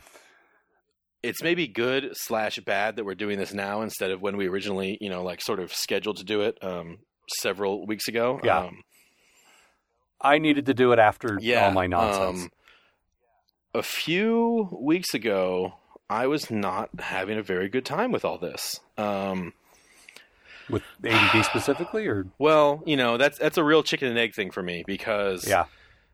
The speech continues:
Speaker 2: I've found
Speaker 1: And
Speaker 2: that
Speaker 1: you put 'em all in the same basket,
Speaker 2: I've
Speaker 1: so.
Speaker 2: found <laughs> them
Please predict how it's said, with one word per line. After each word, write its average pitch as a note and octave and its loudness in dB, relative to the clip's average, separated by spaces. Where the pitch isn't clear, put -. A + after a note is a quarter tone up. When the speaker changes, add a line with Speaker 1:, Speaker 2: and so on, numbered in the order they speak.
Speaker 2:
I've A2+ 0
found C3 -2
Speaker 1:
And B2 2
Speaker 2:
that - 2
Speaker 1:
you B2+ 4
put C#3+ 4
'em A#2 4
all A#2+ 8
in G2+ 0
the G2 0
same G2+ -4
basket, G2+ 2
Speaker 2:
I've B2 -4
Speaker 1:
so. - -4
Speaker 2:
found D3+ 0
<laughs> - -8
them F3+ 2